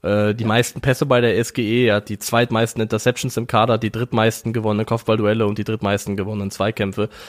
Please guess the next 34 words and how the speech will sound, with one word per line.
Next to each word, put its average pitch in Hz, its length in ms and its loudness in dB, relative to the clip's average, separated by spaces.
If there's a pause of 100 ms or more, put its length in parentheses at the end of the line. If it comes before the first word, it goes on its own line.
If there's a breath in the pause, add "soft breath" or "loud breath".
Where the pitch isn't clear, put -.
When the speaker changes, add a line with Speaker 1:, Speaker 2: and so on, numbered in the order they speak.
(120)
Speaker 1:
Also 107 220 -2
er 107 100 4
ist - 160 -4
essentiell 113 560 0
wichtig 127 380 0
und 113 80 -4
das 113 140 -6
ist 120 120 -10
definitiv 123 300 -4
Speaker 2:
Fünf-, 220 140 4
Speaker 1:
ein 123 40 -6
Faktor, 131 240 2
Speaker 2:
fünfzehn 226 160 -2
Speaker 1:
glaub 226 120 2
ich. 196 120 4
Speaker 2:
Minuten 190 240 2
Eintracht 156 440 0
gucken, 160 260 0
dann 143 120 2
siehst 143 240 -4
du, 165 40 -2
dass 147 160 2
das 147 280 -2
der 143 240 -2
wahrscheinlich 139 380 0
wichtigste 147 380 0
Spieler 147 320 0
für 143 420 2
die, 135 380 -4 (920 loud breath)
die, 156 80 -14
für 170 140 -8
die 170 100 -6
Teamdynamik 160 840 2
ist. 147 260 -4